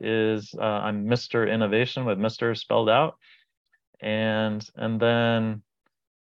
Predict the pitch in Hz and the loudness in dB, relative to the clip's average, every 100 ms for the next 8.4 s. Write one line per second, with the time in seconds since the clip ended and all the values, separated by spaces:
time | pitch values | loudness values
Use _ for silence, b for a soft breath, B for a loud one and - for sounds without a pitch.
0 | _ - 113 104 113 117 113 123 117 123 | _ 2 2 4 2 2 4 2 2 0
1 | 127 135 117 107 104 - - - _ - | 0 -2 -2 -4 -4 -12 -20 -20 _ -8
2 | 104 101 98 - _ 113 117 113 117 113 | -6 -4 -6 -12 _ -2 0 2 4 6
3 | 113 107 110 110 107 110 107 101 - 117 | 4 4 0 0 0 0 0 -2 -4 -4
4 | 113 107 104 107 104 104 - 95 101 117 | -2 -4 0 2 2 0 -8 -6 -2 -2
5 | 147 127 110 110 107 127 160 120 - 104 | -4 -2 -2 -2 0 0 0 -6 -10 -8
6 | 107 101 104 101 101 B B B _ _ | -4 -4 -2 -4 -8 B B B _ _
7 | 113 113 110 - 117 135 - 110 - 117 | 0 2 2 0 0 0 0 -2 4 6
8 | 117 110 120 165 | 8 6 4 0